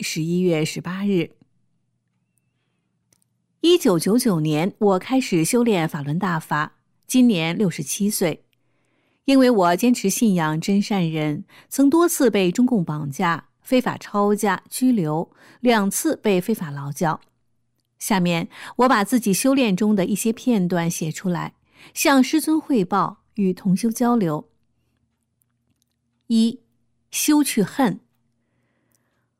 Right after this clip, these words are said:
婆家有我丈夫这一个儿子，三个女儿。我嫁过来以后，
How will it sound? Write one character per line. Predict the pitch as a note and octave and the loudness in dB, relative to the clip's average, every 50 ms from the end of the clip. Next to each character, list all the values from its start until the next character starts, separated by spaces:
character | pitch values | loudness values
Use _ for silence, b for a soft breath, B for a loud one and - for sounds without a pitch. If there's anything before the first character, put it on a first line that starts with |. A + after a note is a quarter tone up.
| _ - | _ -10
婆 | - - A#3 B3 C4+ | -2 0 2 2 2
家 | C4 D#4 D4 D4 D4+ | 2 2 2 2 2
有 | C#4 B3 A#3+ C4 | 0 0 0 2
我 | A#3+ F#3 D#3+ | 2 0 0
丈 | - - A#3 A3+ G3+ F3+ | 0 0 0 0 0 0
夫 | F3+ - - F#3 F3+ F3 F3+ F#3 | -2 -4 -2 -2 0 2 2 2
这 | - G3 | 2 0
一 | F3+ D#3+ E3+ | 0 0 -2
个 | F#3 - G#3+ | -2 -2 -2
儿 | F#3 E3 D#3+ E3 F3+ | -2 0 -2 -2 -4
子， | F#3 - F#3+ F3+ - | -2 -2 -2 -2 -2
三 | G3+ - - C4+ C#4 C#4 | -2 -2 0 2 2 2
个 | A#3+ F3+ | 2 0
女 | D#3+ E3 E3+ | -2 -4 -8
儿。 | - D3+ D3+ D3+ - _ _ _ _ _ _ _ _ _ _ _ _ _ - | -10 -8 -8 -8 -8 _ _ _ _ _ _ _ _ _ _ _ _ _ 0
我 | A#3 A3+ A3 G#3 | 2 2 4 2
嫁 | G#3 - A#3+ G#3+ | 2 0 -2 -2
过 | - E3+ | -2 -2
来 | D3 D3+ | -4 -2
以 | E3+ D#3+ D#3 | -4 -4 -6
后， | D3 - - - F3 E3+ E3 E3+ B | -8 -8 -4 -2 -2 -2 -2 -4 B